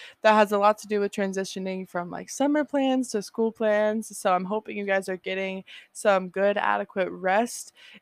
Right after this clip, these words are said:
in this period right before, you know, big transitions and changes and stuff like that, uh, different schedules and everything. So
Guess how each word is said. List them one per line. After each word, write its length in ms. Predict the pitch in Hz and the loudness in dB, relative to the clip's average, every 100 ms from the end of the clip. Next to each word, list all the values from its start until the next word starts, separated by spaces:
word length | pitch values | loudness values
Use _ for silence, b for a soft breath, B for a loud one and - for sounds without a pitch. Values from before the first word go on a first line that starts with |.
| - | -6
in 120 | 196 | -2
this 180 | 185 - | -2 -4
period 520 | - 202 202 208 196 | -4 0 2 0 0
right 200 | 190 180 | 0 -2
before, 760 | 180 _ 185 185 185 185 190 190 | -8 _ -2 2 4 4 2 -2
you 140 | 196 | -6
know, 340 | 180 170 175 - _ _ _ _ - | -4 -4 -6 -10 _ _ _ _ -2
big 180 | 196 | -2
transitions 1000 | - 214 196 185 185 - 185 185 185 185 185 | -2 -4 -2 -2 -4 -2 -4 -2 -4 -6 -8
and 140 | 175 | -10
changes 400 | - 175 185 185 | -8 -6 -6 -10
and 120 | 185 | -10
stuff 180 | - 180 | -6 -4
like 120 | 175 180 | -4 -4
that, 320 | 180 180 180 - _ | -2 0 -2 -6 _
uh, 180 | 180 170 | -8 -8
different 320 | 165 180 180 | -8 -10 -10
schedules 360 | 175 185 180 180 | -6 -6 -4 -6
and 120 | 180 | -6
everything. 600 | 180 180 180 185 180 180 | -6 -6 -4 -4 -4 -6
So 320 | - 180 170 | -2 2 2